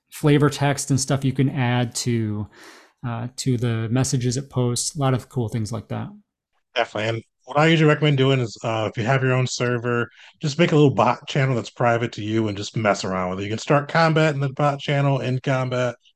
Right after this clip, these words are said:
Speaker 2: add minus H P, all the stuff that you need to do in a real combat. Just right in that bot channel and figure out exactly how it works. So you don't have to kind of ping your players a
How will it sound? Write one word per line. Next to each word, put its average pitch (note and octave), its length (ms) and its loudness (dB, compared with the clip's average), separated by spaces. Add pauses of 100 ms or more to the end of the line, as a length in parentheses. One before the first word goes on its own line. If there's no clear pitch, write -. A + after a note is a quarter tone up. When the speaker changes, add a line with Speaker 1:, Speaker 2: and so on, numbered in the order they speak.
(840)
Speaker 2:
add D#3 280 4
minus C3 420 2
H B2 260 0
P, C3 260 -2
all C3 240 4
the C3 120 2
stuff B2+ 280 -2
that - 80 -6
you A#2 60 -2
need A#2 120 -4
to A2 40 -10
do A2+ 100 0
in G#2+ 60 -4
a G2+ 40 -6
real G#2 220 -2
combat. G#2+ 560 -2
Just A2 200 -6
right C3+ 200 4
in C3 60 0
that B2 180 2
bot A2 220 -2
channel A#2 300 -2
and G2+ 100 -8
figure A2 160 -4
out A2 160 -2 (380)
exactly D#3+ 420 4
how C3 220 4
it A2 60 -4
works. A#2+ 260 -2
So C3+ 60 -2
you - 20 -2
don't A#2 80 -2
have A2 60 -8
to A#2 60 -8
kind A#2+ 140 0
of G#2+ 160 -6
ping D3 180 4
your B2+ 120 4
players A2 420 -2
a G2+ 80 -8